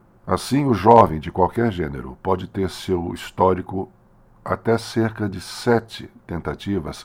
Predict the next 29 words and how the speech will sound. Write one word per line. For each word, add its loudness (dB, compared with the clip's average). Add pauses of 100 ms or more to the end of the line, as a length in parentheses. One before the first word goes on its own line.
antes -4
de -6
o -6
suicídio -6
ocorrer, -8 (680)
ou -4
seja, -2
uma -2
proporção -4
de -10
sete -4
para 0
um. -8 (1400)
Já 2
no 0
idoso, -2 (560)
essa -2
proporção -2
cai 2
para 2
um 0
para 0
um, -6 (540)
ou 2
seja, -6 (520)
um 0
idoso 2
tentar -2
suicídio -6